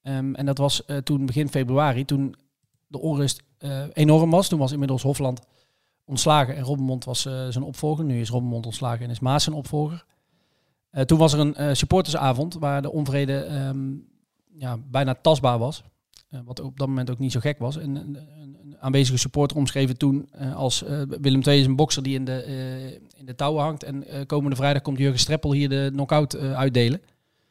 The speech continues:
Die is nu natuurlijk technisch directeur van, eh, Helmond Sport. En die kwamen toen naar, ehm, naar Tilburg. En dat was toen ook de eerste wedstrijd van, eh, drie thuisduels op rij.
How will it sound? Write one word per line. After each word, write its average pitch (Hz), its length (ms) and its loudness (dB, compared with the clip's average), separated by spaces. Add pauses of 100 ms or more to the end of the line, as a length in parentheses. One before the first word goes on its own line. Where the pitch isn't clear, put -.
(300)
Die 131 100 -12
is - 40 -8
nu 127 100 0
natuurlijk 117 320 0
technisch 117 280 -2
directeur 120 420 -2
van, 113 260 -6
eh, 117 100 -10
Helmond 120 500 0
Sport. - 300 -4 (680)
En 131 120 -8
die 123 80 2
kwamen 123 320 4
toen 117 360 -2
naar, 120 400 -6
ehm, 120 260 -6 (220)
naar 123 160 -2
Tilburg. 135 420 0 (220)
En 139 120 0
dat 170 120 4
was 156 140 2
toen 147 140 0
ook 170 320 2
de 131 120 -4
eerste 147 220 2
wedstrijd 131 360 0
van, 123 240 -4
eh, 123 160 -6
drie 123 220 0
thuisduels 120 480 4
op 120 120 -6
rij. 110 320 -2